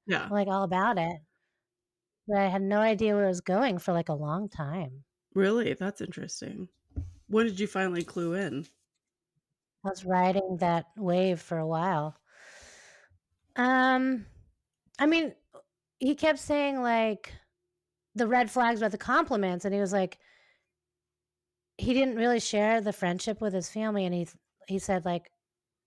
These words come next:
Speaker 2: and that's when he realized it's a bit dangerous or something, like, the relationship. And that's why I thought it was, like, maybe their sexual relationship. But then I was like, "No, that's, that's wrong."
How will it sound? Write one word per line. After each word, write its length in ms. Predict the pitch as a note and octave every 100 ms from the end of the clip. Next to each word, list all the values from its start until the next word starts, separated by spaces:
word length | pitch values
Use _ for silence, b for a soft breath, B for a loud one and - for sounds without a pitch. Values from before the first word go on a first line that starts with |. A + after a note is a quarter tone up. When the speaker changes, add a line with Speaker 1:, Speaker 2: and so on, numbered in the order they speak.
| _ _ _ _ _ _ _ _ _ _ -
Speaker 2:
and 140 | G#3
that's 160 | G#3 G3+
when 80 | G#3
he 120 | F#3+
realized 340 | F#3+ F#3+ F#3
it's 80 | E3+
a 40 | D#3+
bit 260 | F3+ D#3
dangerous 760 | F#3 F3+ G#3 F#3+ D#3+ D#3 - F#3
or 40 |
something, 540 | F3+ E3+ E3 E3+ D#3+
like, 220 | D#3+ D#3+ -
the 100 | E3
relationship. 540 | E3 G3+ G3+ F3+ E3 B B -
And 100 | C4
that's 160 | C4
why 100 | C4+
I 40 | A#3+
thought 140 | A3+
it 40 |
was, 80 | G#3
like, 140 | F#3+ F3
maybe 220 | F#3 F#3
their 160 | F3
sexual 420 | D#3+ F#3 - F3 E3
relationship. 560 | E3+ F3 - C#3+ D3 C#3
But 100 | F3+
then 220 | F3 F3 D#3
I 40 |
was 100 | F3+
like, 120 | E3
"No, 220 | D#3+ E3 E3+
that's, 320 | F3+ - - b b b b b _ _ _ -
that's 260 | E3+ G3 E3+
wrong." 500 | D3 C#3 D3+ G#3+